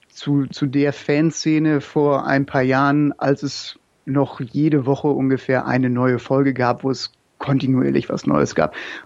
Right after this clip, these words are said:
Was wir viel machen jetzt in letzter Zeit, wenn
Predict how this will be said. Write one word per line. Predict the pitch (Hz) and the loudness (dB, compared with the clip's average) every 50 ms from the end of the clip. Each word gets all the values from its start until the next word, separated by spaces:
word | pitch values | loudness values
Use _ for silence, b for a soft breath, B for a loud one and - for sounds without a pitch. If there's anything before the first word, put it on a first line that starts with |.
| B | B
Was | - 170 160 - - | -2 -2 -2 0 -4
wir | 170 143 | -4 -4
viel | - - - 180 180 185 185 | -4 -4 -2 0 2 2 0
machen | 175 170 156 147 143 151 156 - - 180 165 151 | 0 0 -2 0 0 0 0 0 -2 -2 -2 0
jetzt | 147 147 143 - - _ - | -2 -2 -4 -6 -16 _ -16
in | - - 139 135 127 | -10 -6 -4 -2 0
letzter | 139 180 180 - - 233 208 | -2 -2 -2 -2 -2 -2 -2
Zeit, | 202 - 208 202 208 196 | 0 0 0 0 0 0
wenn | - 143 139 139 139 139 135 123 - 185 - | 0 0 2 2 2 2 2 0 -2 -6 -10